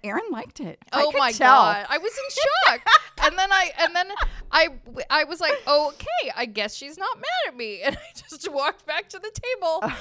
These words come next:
Speaker 2: and sat down.
Speaker 1: Oh my, it was glorious. It was glorious,
Speaker 2: Well,
Speaker 1: you
Speaker 2: that's
Speaker 1: guys. I
Speaker 2: the
Speaker 1: wish
Speaker 2: kind
Speaker 1: you
Speaker 2: of
Speaker 1: could
Speaker 2: thing
Speaker 1: have
Speaker 2: that
Speaker 1: seen it.
Speaker 2: happens at the Merrymaker.
Speaker 1: Yeah. You just never know when Wild Spirit's gonna show up, take off her
Speaker 2: No.
Speaker 1: shirt, and
Speaker 2: Yeah,
Speaker 1: fucking
Speaker 2: we
Speaker 1: start making out with you.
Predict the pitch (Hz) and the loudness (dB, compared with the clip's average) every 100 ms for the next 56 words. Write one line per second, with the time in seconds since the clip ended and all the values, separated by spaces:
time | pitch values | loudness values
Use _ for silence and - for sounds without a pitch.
0 | - 247 277 302 339 - 523 440 320 320 | -14 -16 -10 -6 -6 -6 -4 -2 -2 -6
1 | 381 _ - 196 180 220 214 - - 156 | -12 _ -10 -8 -6 -6 -8 -10 -10 -10
2 | 156 151 143 - - - - - - _ | -8 -10 -12 -14 -20 -20 -20 -20 -20 _
3 | - 226 190 156 175 165 165 160 151 147 | -10 -8 -8 -8 -8 -4 -2 -2 -4 -2
4 | 320 277 302 - 190 220 392 - - 302 | -2 2 0 0 -2 -2 -4 -4 -4 -2
5 | 226 254 185 220 220 - 180 170 160 52 | -2 0 -2 -4 -6 -8 -8 -10 -10 -14
6 | - - 466 554 539 - _ _ 226 233 | -16 -10 -8 -6 -8 -12 _ _ -10 -8
7 | 269 254 240 220 208 196 165 156 170 156 | -4 -2 -2 -2 -4 -4 -4 -4 -4 -8
8 | 175 151 - 170 160 - 156 151 - - | -16 -16 -16 -16 -16 -14 -10 -10 -12 -12
9 | 170 175 185 165 - 165 175 160 151 - | -6 -4 -6 -8 -14 -12 -12 -12 -14 -12
10 | 165 156 143 160 151 156 156 151 156 151 | -10 -10 -10 -10 -10 -12 -12 -10 -10 -12
11 | 127 | -16